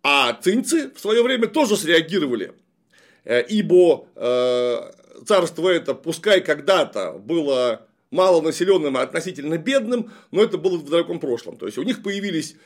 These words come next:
э, свои ученые, более того, ученые охотно переезжали в само Цинь, потому что там неплохо, э, платили, можно было выгодно пристроиться. И они составляли тексты в том духе, что «да, мы варвары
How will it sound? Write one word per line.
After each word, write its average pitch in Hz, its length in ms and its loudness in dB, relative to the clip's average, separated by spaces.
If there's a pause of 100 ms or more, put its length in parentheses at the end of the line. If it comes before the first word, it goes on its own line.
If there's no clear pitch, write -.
(140)
э, 117 200 -2
свои 175 300 0
ученые, 202 420 -2
более 190 240 4
того, 139 220 -2
ученые 170 420 0
охотно 202 680 -2
переезжали 120 680 -4
в - 80 -10
само 139 260 -4
Цинь, 220 300 -6
потому 143 280 -4
что - 100 -20
там 143 160 -4
неплохо, 143 480 -4 (240)
э, 131 140 -4
платили, 214 460 -2
можно 170 280 -2
было 151 200 -4
выгодно 156 360 -2
пристроиться. 240 760 -4 (600)
И 226 60 -4
они 277 180 6
составляли 202 500 -2
тексты 226 320 -8
в - 40 -10
том 160 180 -2
духе, 202 280 -4
что 190 240 -2
«да, 247 640 2
мы 262 340 -4
варвары 160 720 -4